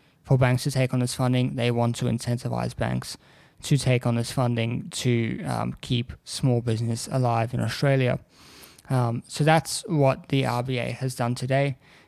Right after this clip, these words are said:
apra have also moved. They are reducing, um, capital standards for the banks so that hopefully they can lend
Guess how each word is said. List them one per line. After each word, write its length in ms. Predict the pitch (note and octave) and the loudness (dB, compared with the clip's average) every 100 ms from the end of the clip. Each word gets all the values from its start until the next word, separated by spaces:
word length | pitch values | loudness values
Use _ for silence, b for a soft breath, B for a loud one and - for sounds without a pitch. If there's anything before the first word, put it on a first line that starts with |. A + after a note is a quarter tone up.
| B | B
apra 280 | C#3 C3 D3+ | 0 4 4
have 140 | C3 | 4
also 300 | C3+ C3 D3 | 2 2 2
moved. 340 | C3+ C3+ C#3 C3 | 2 4 2 2
They 140 | B2 | 2
are 220 | A#2+ A#2+ - | 4 2 0
reducing, 800 | C3+ B2+ C3 A#2+ C3 A#2+ A#2+ - B B B - | -2 0 -2 0 0 0 -2 -6 B B B -8
um, 480 | B2+ A#2 A#2 B2 - _ - | -4 -2 -2 -4 -8 _ -14
capital 600 | - C#3 C3 B2+ B2+ B2+ - - | -2 0 2 2 2 0 -4 -10
standards 580 | - - C3+ C#3 C#3+ - | -6 2 4 4 2 0
for 140 | D3+ | -2
the 60 | C#3+ | 0
banks 440 | C#3+ C#3 C3 - B B B | 2 0 -4 -12 B B B
so 300 | - C3+ B2 | -2 2 4
that 240 | A#2+ A#2+ | 4 2
hopefully 400 | C3 C3 B2+ B2+ | 2 2 2 0
they 200 | B2+ A#2 | 2 2
can 300 | A#2+ B2+ B2+ | 0 2 4
lend 420 | B2 A#2+ A#2 A#2 | 4 4 4 2